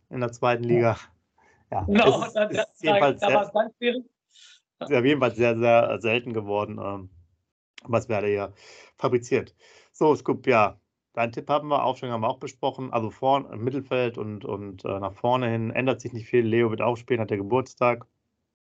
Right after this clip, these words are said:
Speaker 1: Er wird auch nicht viel umstellen. Und, äh, ich glaube, jetzt haben wir auch genug ge-, gequatscht hier für euch. Habt ihr genug zum Hören. Ähm, denkt bitte nochmal an den Community, Community Talk am Donnerstag. Ähm,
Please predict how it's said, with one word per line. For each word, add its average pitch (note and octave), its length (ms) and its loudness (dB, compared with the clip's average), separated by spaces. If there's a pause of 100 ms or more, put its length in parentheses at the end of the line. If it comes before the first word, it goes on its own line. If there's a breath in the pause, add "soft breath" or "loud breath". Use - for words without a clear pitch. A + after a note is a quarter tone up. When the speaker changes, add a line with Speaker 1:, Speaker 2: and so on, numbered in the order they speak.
(140)
Speaker 1:
Er G#2+ 160 -4
wird G#2+ 100 -8
auch A2 100 0
nicht G#2+ 220 -6
viel B2 220 -4
umstellen. B2 680 -2 (560 soft breath)
Und, G#2+ 460 -8
äh, F#2+ 340 -2 (240)
ich - 140 -20
glaube, A#2 180 2
jetzt G#2+ 140 -6
haben A#2 80 -2
wir A2 100 2
auch G#2+ 160 -2
genug A2 400 -8
ge-, A#2 140 -10
gequatscht - 560 -8
hier A#2 320 0 (120)
für A#2 120 -8
euch. A2+ 360 -2
Habt A2 200 -6
ihr A2 60 -4
genug A2 260 -6
zum G#2 180 -6
Hören. A#2 320 0 (480 soft breath)
Ähm, G#2+ 280 2
denkt A#2+ 200 2
bitte C3 160 -2
nochmal A#2 260 0
an G#2+ 100 -4
den G#2+ 200 -6
Community, C3 480 -2 (340)
Community B2+ 800 -2
Talk B2+ 340 -4
am G#2 200 -4
Donnerstag. C3 800 -2
Ähm, G#2 560 -8